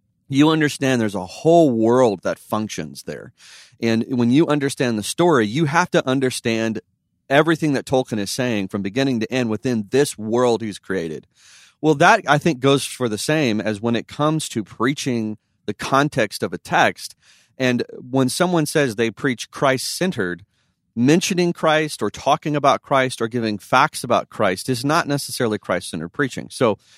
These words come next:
when we say, uh, we are preaching Christ from a Reformed perspective, the most important part that has changed this and brought clarity for me is when we talk about the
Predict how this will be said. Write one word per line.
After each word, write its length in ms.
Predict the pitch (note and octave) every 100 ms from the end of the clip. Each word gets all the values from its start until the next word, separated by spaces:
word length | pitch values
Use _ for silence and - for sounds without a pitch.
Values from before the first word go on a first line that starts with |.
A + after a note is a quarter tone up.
| _ _ _
when 180 | B2+ B2
we 160 | D#3+
say, 340 | G#3 F3+ D#3 C3+
uh, 300 | B2 A2+ G2+
we 200 | - B2 B2+
are 80 |
preaching 580 | A#2 C#3+ C#3 C#3 A#2 G#2 - -
Christ 760 | - D3 G2+ D#2 F2 - - _ -
from 160 | A#2
a 60 | G2+
Reformed 420 | F#2+ - A#2+ A2+
perspective, 800 | G2+ - A#2 G#2 - D2+ D2+ - _ _ _ _ _
the 100 | A2+
most 420 | A2 B2 D#3+ -
important 420 | E3 D3+ D3+ A2 A2
part 300 | B2 A2 -
that 160 | G2+
has 200 | G2+ F#2
changed 520 | - - C#3+ E3+ F3
this 180 | - C3
and 260 | - G#2+ F#2
brought 220 | G2+ -
clarity 440 | - C#3 D3 D#3+
for 220 | A2+ A2+ G2
me 200 | F#2 F#2
is 200 | G#2 F#2
when 360 | A2+ B2 B2 - _ _
we 160 | A#2
talk 240 | B2+ D3+ C#3
about 240 | A#2+ G2+
the 100 | E2